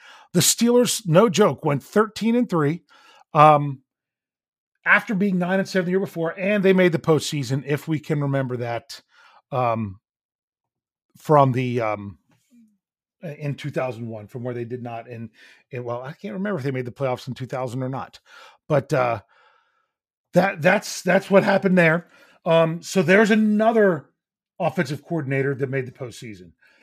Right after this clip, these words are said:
Then the next one was in two thousand and four, which was Ken Wisenhunt. His first year coming in, I think we all know what happened there.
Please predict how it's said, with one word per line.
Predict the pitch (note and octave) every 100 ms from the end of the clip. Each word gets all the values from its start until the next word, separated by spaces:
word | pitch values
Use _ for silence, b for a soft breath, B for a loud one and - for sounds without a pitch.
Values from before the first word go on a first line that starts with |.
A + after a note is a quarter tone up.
| b
Then | A#2+ F3 A3 F#3
the | G3
next | G3 A#3 - A3
one | A#3 G3
was | G3 D3
in | F#3 F3+ E3+ - -
two | F#3+
thousand | G3 F#3 F3 D#3+ C#3
and | B2
four, | - - - A#3+ C#3+ G2 F#2+ - _ _ _ _ _ _ _ _ _ _ _ _ B B B B _
which | D3 E3 -
was | F3+ D#3+ D#3 - F#3+ -
Ken | E3+ F#3
Wisenhunt. | F#3+ D3+ D3+ C3 C#3 -
His | - F#3+
first | - C4 G#3 -
year | G3+
coming | - G3 F3
in, | D3+ D3+ D3+
I | D3+ A3
think | F4
we | F4
all | E4
know | D#4
what | D4 G#3+
happened | C#4 C#4+ F#3
there. | G#3 F3 G2